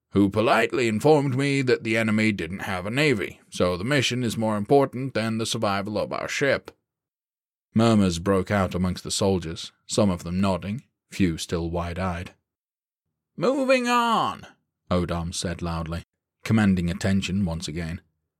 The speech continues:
"Upon landing, we will be forced to rappel down the side of the ship. Thanks to the great resource purge, we will have only four lines coming down from the deck, so it's going to be a long process to get people to the shore.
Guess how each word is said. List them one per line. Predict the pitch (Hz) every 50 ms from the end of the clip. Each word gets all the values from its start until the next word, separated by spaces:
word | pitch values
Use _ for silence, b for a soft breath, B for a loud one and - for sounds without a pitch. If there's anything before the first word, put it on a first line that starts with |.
| _ _ _ _ _ _
"Upon | - 196 147 226 254 - 214 226
landing, | 240 247 240 240 220 160 135 156 202 247 233
we | 170 165 165
will | 156 147 156 151
be | 143 139
forced | 131 - 175 151 151 156 151 - -
to | 131
rappel | 120 120 113 - - 160 143 135 147 156
down | 156 143 135 135 131
the | 135
side | 131 - 131 101 92 113 -
of | - 196
the | 185
ship. | 180 - - 233 240 - - - - - _ _ _ _ _ _ _ -
Thanks | 104 101 101 98 -
to | -
the | 90 92
great | 87 101 107 101 92 - -
resource | 104 110 101 - - 95 95 92 -
purge, | - - 143 131 120 117 147 190 170 160 - -
we | - 80 85 87
will | 80 90 90 82
have | - - 98 101 101 98 101
only | 104 104 95 95 95
four | - 120 117 110 110 110
lines | 110 110 110 110 113 135 156 143
coming | - - 113 110 110 107 101
down | 104 101 95 101 117 135
from | 120 - 104 104 101
the | 101
deck, | 107 117 107 - - - - - _ _ _ _ _ _ _ -
so | - - 131 160 160
it's | 151 -
going | - 180 214 220 233 226
to | 214
be | 185 156 131 127 135
a | 143 135
long | 123 120 127 135 139 139
process | 113 - 117 104 110 - 120 123 120 -
to | - 120
get | 131 139 -
people | - 107 98 101 104 107
to | 120 - 143
the | 202 185
shore. | - - - 226 208 180 131 101 69 - -